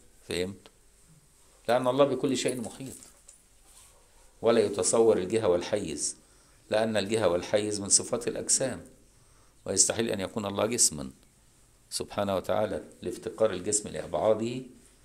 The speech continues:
وافتقاره للحيز، والله لا يفتقر لشيء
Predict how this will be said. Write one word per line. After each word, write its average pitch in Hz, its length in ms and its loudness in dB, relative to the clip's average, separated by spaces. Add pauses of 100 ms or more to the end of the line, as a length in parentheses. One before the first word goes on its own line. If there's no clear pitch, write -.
(320)
وافتقاره 92 580 0
للحيز، 87 800 -6 (1160)
والله 98 200 2
لا 101 100 2
يفتقر 98 400 -2
لشيء 87 480 -6